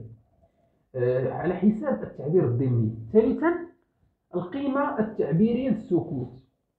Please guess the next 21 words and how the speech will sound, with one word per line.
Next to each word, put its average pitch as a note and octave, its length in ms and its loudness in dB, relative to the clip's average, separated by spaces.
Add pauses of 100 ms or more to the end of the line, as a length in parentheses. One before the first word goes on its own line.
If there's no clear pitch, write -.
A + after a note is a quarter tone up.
(1200)
بداية A3 480 4
نقول A3 480 2
إن F#3 120 2
السكوت F3 560 -2
لا E3+ 120 0
يصلح E3 420 -2
للتعبير C3+ 560 0
عن B2 160 0
الإيجاب، A2 460 -2 (1120)
لأن A#3+ 260 0
الإيجاب A3 640 4
بوصفه G#3+ 760 0 (300)
عرضًا F#3+ 300 -2
يوجه F3 720 0
من E3 320 -2
أحد C#3 240 -6
المتعاقدان D#3+ 1040 0 (400)
إلى F3+ 320 0
المتعاقد G3+ 1000 0 (220)
الآخر. C3 580 -4 (540)
ينبغي G#3+ 680 4